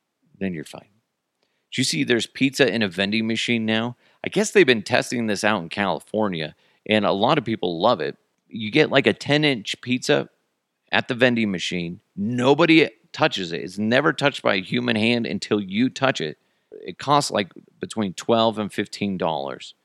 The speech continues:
You can use your debit card, credit card, Apple Pay, Android, Samsung, all that stuff. Pretty convenient. It's ten inches, though, so I, that's not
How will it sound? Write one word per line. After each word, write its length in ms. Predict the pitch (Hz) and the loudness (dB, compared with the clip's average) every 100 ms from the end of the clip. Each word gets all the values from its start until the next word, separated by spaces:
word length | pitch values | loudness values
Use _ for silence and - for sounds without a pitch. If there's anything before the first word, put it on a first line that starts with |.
| _ _ _ _ _ _ _ | _ _ _ _ _ _ _
You 140 | 98 | -4
can 100 | 107 | 0
use 220 | 107 104 | 0 -2
your 80 | 92 | -6
debit 340 | 80 110 104 - | 0 0 2 0
card, 380 | 107 101 95 | 4 4 2
credit 260 | - 101 95 | 0 -2 -2
card, 560 | - 98 95 95 92 - | 0 2 4 4 2 -4
Apple 300 | 90 92 98 | -6 -6 -6
Pay, 440 | - 90 90 90 | -4 -2 0 -2
Android, 600 | - 87 92 87 87 87 | -6 -8 -6 -4 -4 -4
Samsung, 600 | - 85 90 87 85 85 | -6 -6 -6 -4 -6 -4
all 180 | 69 87 | -4 -2
that 240 | 87 85 | -2 -4
stuff. 400 | - 85 69 - _ _ _ _ | -6 -6 -6 -10 _ _ _ _
Pretty 400 | 135 139 123 - _ _ _ | 0 2 0 -4 _ _ _
convenient. 540 | - 110 123 127 62 - _ _ _ _ _ _ _ - | -4 4 4 4 -2 -14 _ _ _ _ _ _ _ -20
It's 100 | - | -4
ten 280 | 240 247 | 2 4
inches, 400 | 131 120 107 92 | 4 4 0 0
though, 140 | 98 90 | -2 -2
so 180 | - 131 | -2 -2
I, 80 | |
that's 300 | 131 - 196 | -2 -2 0
not 200 | 185 151 | 0 -2